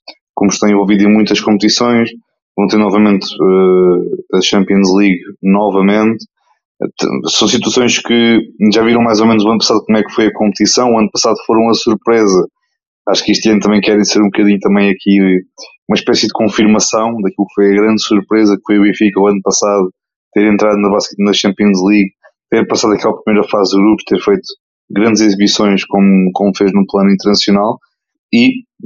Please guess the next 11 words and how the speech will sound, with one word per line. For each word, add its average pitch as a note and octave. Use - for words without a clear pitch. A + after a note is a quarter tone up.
pá, -
depois -
tentar G#2+
aqui G#2+
gerir G#2+
ao G#2+
máximo, A2
porque -
é -
tal C3+
questão, B2